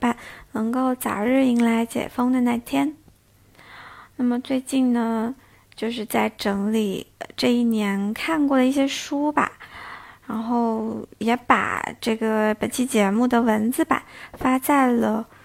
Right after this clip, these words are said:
同名公众号I F J空间站里，所以大家，啊，如果赶时间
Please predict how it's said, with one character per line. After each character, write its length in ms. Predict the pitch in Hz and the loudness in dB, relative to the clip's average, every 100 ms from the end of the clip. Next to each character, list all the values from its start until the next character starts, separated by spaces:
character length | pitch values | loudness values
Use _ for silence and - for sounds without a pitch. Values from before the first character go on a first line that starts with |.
| - - | -20 -8
同 160 | - 233 | 0 4
名 160 | 240 | 4
公 160 | 254 262 | 4 2
众 100 | 285 | 2
号 200 | 269 269 | 0 -2
I 400 | - 233 247 247 | 2 2 2 0
F 80 | - | -2
J 400 | - 247 247 262 - _ - | -2 2 2 0 -6 _ -18
空 220 | - 247 | -2 0
间 180 | 254 254 | 2 2
站 300 | 254 285 254 | 4 4 4
里， 160 | 214 - _ _ - - - | 2 -4 _ _ -20 -20 -18
所 160 | - 226 | -4 -2
以 80 | 220 | 0
大 160 | 269 | 2
家， 320 | 262 269 277 285 - - - | 4 4 4 0 -14 -20 -6
啊， 220 | 214 220 | -2 -2
如 100 | 226 | -2
果 400 | 233 254 262 214 | -2 2 2 0
赶 160 | - 233 | -2 -4
时 200 | - 226 | -4 -2
间 200 | 269 | 2